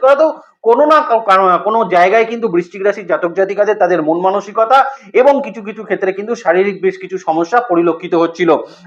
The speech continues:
আমি কিন্তু বলবো দু হাজার পঁচিশের মোটামুটি মার্চ পর্যন্ত সময়, মানে দু হাজার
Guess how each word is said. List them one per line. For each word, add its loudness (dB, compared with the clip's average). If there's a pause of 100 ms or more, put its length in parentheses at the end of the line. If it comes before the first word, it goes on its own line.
আমি 0
কিন্তু -6
বলবো 0
দু -2
হাজার 2 (840)
পঁচিশের 2
মোটামুটি 0
মার্চ 0
পর্যন্ত 0
সময়, 0
মানে 2
দু -4
হাজার 2